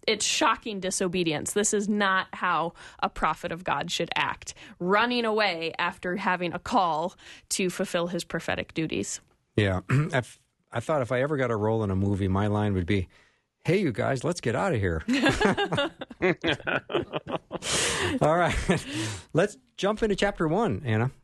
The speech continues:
Speaker 1: Yeah. So we hear that he has been called, and we hear that he runs away. And, uh, scholars debate exactly where Tarshish is. I've heard maybe a suggestion it's as far as Spain.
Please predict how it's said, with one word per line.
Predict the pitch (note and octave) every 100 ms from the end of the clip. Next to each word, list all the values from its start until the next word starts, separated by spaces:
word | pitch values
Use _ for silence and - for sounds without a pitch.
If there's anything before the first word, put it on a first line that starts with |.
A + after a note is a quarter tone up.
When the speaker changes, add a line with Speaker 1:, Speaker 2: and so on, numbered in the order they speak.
| - E4+ D4
Speaker 1:
Yeah. | B3 D#4 F4+ F3+ -
So | - D4+ C4+ - - - -
we | C#4
hear | D4 D#4+
that | E4+ E4
he | D#4+ D4
has | D#4+
been | F4 F#4
called, | - G#3+ G3 C4+ - B3
and | G#3+
we | A3+ B3
hear | C4+
that | C#4+
he | D#4 C#4+
runs | B3 B3 E4+
away. | C#4 F3 G3+ - A#3+
And, | A3+ A3 G#3+ G#3+ - - -
uh, | A3+ G#3+ G#3 G3+ - - - - -
scholars | - D#4+ F#4 F4+ C4
debate | A#3+ A3+
exactly | G3+ G3+ G3+ A#3
where | G3 F3
Tarshish | - G3+ G#3+ - G3 -
is. | G3 A3 C4
I've | - G#3+ A3+
heard | A3 G#3+
maybe | G3 F#3 G3
a | F#3+
suggestion | G3+ F#3+ F3+ - F#3+ F3
it's | F3 -
as | F3+
far | - F#3 F3
as | F3 - -
Spain. | - - F3 F3 A3+